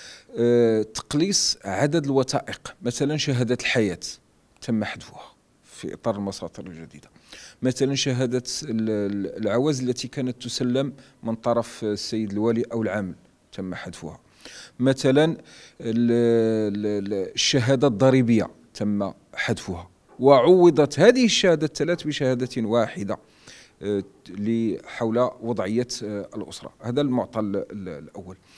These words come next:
المعطى الثاني أن قرار تنفيذ ال-،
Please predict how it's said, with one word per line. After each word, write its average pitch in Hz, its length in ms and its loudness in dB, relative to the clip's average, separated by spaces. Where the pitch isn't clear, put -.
المعطى 214 340 0
الثاني 196 640 -2
أن 151 460 -2
قرار 170 500 0
تنفيذ 123 440 -2
ال-، 98 680 -2